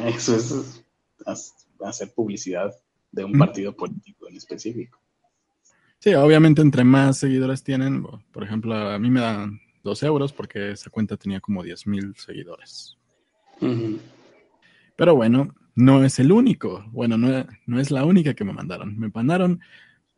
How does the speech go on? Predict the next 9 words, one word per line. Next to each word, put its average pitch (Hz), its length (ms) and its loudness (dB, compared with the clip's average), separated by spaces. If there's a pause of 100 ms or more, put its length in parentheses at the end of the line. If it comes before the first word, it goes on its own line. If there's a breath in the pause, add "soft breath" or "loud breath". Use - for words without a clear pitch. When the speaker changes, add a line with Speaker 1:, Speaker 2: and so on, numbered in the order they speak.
(140)
Speaker 2:
una 143 220 4
campaña 120 440 2
igual 131 260 4
de 143 80 4
doce 113 240 0
dólares 113 400 -2
para 107 240 0
hacer 107 360 -4
la, 104 340 -6